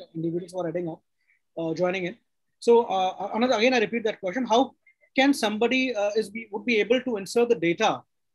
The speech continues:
a huge data in machine, example, while in, uh, translation of a language, voice assistants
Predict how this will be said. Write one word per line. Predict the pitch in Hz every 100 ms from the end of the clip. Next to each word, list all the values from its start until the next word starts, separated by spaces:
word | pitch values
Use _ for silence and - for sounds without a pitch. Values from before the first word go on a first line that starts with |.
| 208
a |
huge | 165 247 285
data | 220 202 208 233 _
in | 196
machine, | 190 175 220 254 254
example, | 185 175 202 202 220
while | 190 202
in, | 214 214 - _ _ _ _ _ 165
uh, | 175
translation | 170 208 214 - 240 262
of | 240
a | 226
language, | 180 196 214 208 143
voice | 160 202 240 233
assistants | - 180 - 147 147